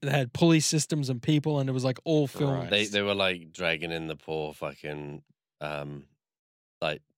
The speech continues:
Speaker 3: actual tribes hanging out nearby. They're like, "What are you
Speaker 2: <laughs>
Speaker 3: doing?"
Speaker 1: Yeah.
Speaker 2: What,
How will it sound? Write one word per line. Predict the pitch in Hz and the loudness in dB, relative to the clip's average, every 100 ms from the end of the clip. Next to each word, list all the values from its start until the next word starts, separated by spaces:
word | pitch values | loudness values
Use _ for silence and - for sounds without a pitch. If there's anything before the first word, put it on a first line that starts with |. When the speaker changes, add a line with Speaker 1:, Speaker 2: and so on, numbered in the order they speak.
| _ _ - | _ _ -6
Speaker 3:
actual | 87 - 87 | -6 -6 -10
tribes | 78 85 73 85 - | -6 -4 -2 -4 -6
hanging | - 85 85 | -8 -6 -6
out | 82 87 | -6 -8
nearby. | 85 82 82 85 101 | -6 -8 -6 -6 -4
They're | 87 | -6
like, | 80 - | -8 -6
"What | 123 | -4
are | 131 | -4
you | |
Speaker 2:
<laughs> | 143 | -4
Speaker 3:
doing?" | 113 98 92 76 | -6 -6 -10 -4
Speaker 1:
Yeah. | 151 135 | -2 0
Speaker 2:
What, | 120 | 2